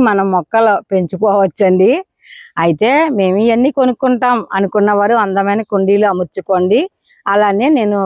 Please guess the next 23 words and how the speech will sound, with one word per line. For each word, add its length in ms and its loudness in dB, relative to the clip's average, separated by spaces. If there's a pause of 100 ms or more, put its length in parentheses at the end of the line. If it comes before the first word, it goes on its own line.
ఫ్రిడ్జ్ 300 0
లో 60 4 (100)
కూడా 140 0 (120)
పాదులు 360 0
కూడా 220 2
ఇలానే 360 -2
అమర్చుకున్నాను. 720 -2 (300)
చాలా 200 0 (140)
బాగా 260 0 (540)
మనకే 320 0 (100)
కాపు 280 -2
అయితే 260 0
వస్తుందండి. 680 2 (260)
చూసారా 360 0 (1160)
నున్న 280 0
బీరకాయలండి, 720 0 (160)
ఇదివరకు 420 0 (220)
అప్పుడే 200 -2 (120)
చాలా 200 2 (100)
సార్లు 300 0
కోస్తున్నాను, 680 0
మీకు 180 -4
చూపించట్లేదు. 720 0